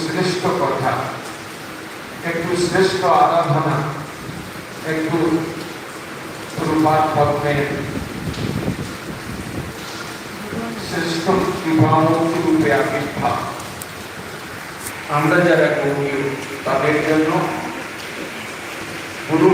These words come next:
পূর্ণিমা তিথি, তাদের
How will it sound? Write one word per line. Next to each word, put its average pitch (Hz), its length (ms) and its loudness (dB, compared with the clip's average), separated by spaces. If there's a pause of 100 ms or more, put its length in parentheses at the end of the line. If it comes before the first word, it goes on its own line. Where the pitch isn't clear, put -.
পূর্ণিমা 165 540 8 (760)
তিথি, 151 360 4 (1800)
তাদের 147 320 4